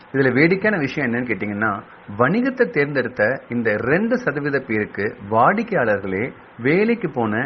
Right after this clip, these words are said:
இந்த தொண்ணூத்தெட்டு சதவீதம் பேர் தான். ஆனா இந்த தொண்ணூத்தெட்டு சதவீதம் பேருடைய தேவைகளை சந்திக்க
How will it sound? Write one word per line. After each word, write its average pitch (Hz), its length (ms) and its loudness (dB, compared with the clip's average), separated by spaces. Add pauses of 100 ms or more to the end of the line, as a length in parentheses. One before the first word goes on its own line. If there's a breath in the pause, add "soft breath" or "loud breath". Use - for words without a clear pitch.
(120)
இந்த 120 220 -2
தொண்ணூத்தெட்டு 151 560 0
சதவீதம் 95 440 -4
பேர் 90 220 -4
தான். 92 140 -6 (460 loud breath)
ஆனா 180 200 2 (140)
இந்த 135 220 -2
தொண்ணூத்தெட்டு 202 580 0
சதவீதம் 127 460 -2
பேருடைய 120 480 2 (100)
தேவைகளை 196 520 0
சந்திக்க 104 540 -4